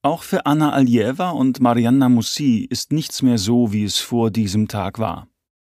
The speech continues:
Sie sind mit ihren Töchtern geflohen. Auf dem Friedenstein haben die beiden einen Platz gefunden, an dem sie arbeiten können. Mit Gotha einen Ort, an dem ihre Töchter sicher sind.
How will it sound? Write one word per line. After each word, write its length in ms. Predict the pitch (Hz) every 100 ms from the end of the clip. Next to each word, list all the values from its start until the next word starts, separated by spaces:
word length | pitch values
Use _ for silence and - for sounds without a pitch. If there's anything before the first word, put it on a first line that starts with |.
| _ _
Sie 140 | 123 156
sind 240 | 190 220
mit 140 | 147
ihren 220 | 131 131 120
Töchtern 480 | 143 135 110 104
geflohen. 600 | 107 127 - 117 87 69 - _ _ _ _
Auf 140 | 113
dem 160 | - 113
Friedenstein 680 | - 190 202 196 - 190 156
haben 220 | 143 139
die 100 | 117
beiden 320 | 101 104 113
einen 260 | 101 101 95
Platz 360 | 113 117 -
gefunden, 520 | 120 101 110 104 113
an 120 | 110 110
dem 160 | 110
sie 180 | 104 139
arbeiten 480 | 120 107 92 90 107
können. 420 | 101 107 104 92 _ _ _ _
Mit 160 | 113 -
Gotha 400 | 127 131 135 185
einen 340 | - 120 117
Ort, 340 | 113 104 113 -
an 160 | 117
dem 220 | 107 117 120
ihre 220 | 107 113
Töchter 420 | 139 131 - 110
sicher 320 | 101 120 104
sind. 320 | 82 87 82